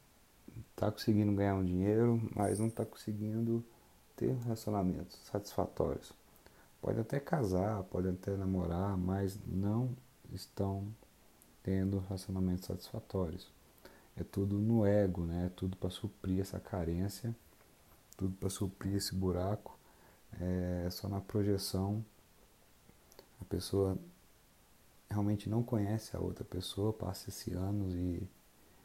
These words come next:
não é criado esse vínculo, né? Realmente afetivo. Então, é, esse assunto é muito importante falar,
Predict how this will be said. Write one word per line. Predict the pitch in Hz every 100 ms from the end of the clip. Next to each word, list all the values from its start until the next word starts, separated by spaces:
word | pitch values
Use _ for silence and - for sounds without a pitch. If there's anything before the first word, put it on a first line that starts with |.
| - -
não | 95 92
é | 92
criado | - 95 87 90
esse | 90 -
vínculo, | 90 90 107 - 92 95
né? | 104 113 - - - - - - -
Realmente | 95 95 95 95
afetivo. | - 101 - - 80 - - - - - - - - - - - - -
Então, | 92 98 - 113 123 131 - -
é, | 113 117 120 120 - - - - - - - - - - - - - - - -
esse | 90 -
assunto | 123 113 - 120 110
é |
muito | 110 113 123 107 - -
importante | - 98 95 95 98 -
falar, | - 85 90 104